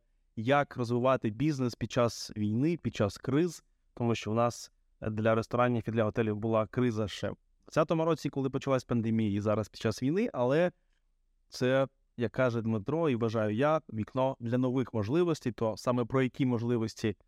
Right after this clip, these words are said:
які можливості з'явились в ресторанному бізнесі, розповість Дмитро, які з'явились в готельному бізнесі, е, розкажу як.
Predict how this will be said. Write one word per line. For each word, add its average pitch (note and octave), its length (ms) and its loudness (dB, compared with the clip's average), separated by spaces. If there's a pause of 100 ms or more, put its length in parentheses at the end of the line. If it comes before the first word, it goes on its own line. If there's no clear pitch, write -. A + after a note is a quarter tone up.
(300)
які A#2+ 180 -2
можливості B2 480 0
з'явились A2 580 0
в G#2+ 160 -4
ресторанному C#3 540 0
бізнесі, B2+ 380 -4
розповість A2 380 -2
Дмитро, D#3+ 380 0
які C3 220 0
з'явились B2 540 -2 (400)
в - 40 -18
готельному C3+ 500 2
бізнесі, A2+ 540 -2
е, G#2+ 60 -6 (120)
розкажу A2+ 560 0
як. E3+ 420 0